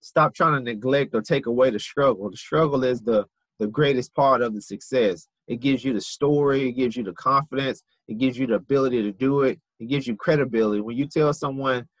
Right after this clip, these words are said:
you, you did, you went through X, Y, and Z to be able to get to where you got to, they respect that a lot more than you saying, "Oh, it didn't cost me nothing." Like, it wasn't any struggle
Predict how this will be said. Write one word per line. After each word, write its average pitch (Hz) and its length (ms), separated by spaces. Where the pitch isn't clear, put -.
you, 135 320
you 127 140
did, 135 520
you 139 160
went 139 300
through 135 320
X, 143 240
Y, 131 300
and 117 160
Z 135 300
to 107 140
be 131 220
able 120 180
to 113 80
get 127 220
to 131 100
where 127 160
you 117 140
got 127 340
to, 110 340
they 135 100
respect 143 500
that 127 120
a 117 60
lot 120 300
more 127 260
than 113 120
you 117 120
saying, 113 380
"Oh, 120 180
it 131 120
didn't 120 160
cost 120 280
me 120 120
nothing." 117 380
Like, 104 280
it 135 60
wasn't 127 340
any 135 180
struggle 107 560